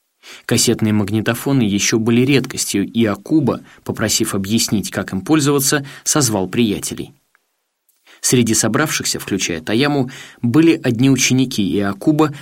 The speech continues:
начал демонстрировать своё мастерство. Сорвав одобрительные аплодисменты, Акуба перемотал плёнку и, слушая себя, покатывался со смеху, критикуя свои промахи.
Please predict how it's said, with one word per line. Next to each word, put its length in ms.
начал 340
демонстрировать 800
своё 260
мастерство. 720
Сорвав 440
одобрительные 560
аплодисменты, 720
Акуба 360
перемотал 560
плёнку 540
и, 60
слушая 460
себя, 540
покатывался 640
со 260
смеху, 340
критикуя 640
свои 320
промахи. 600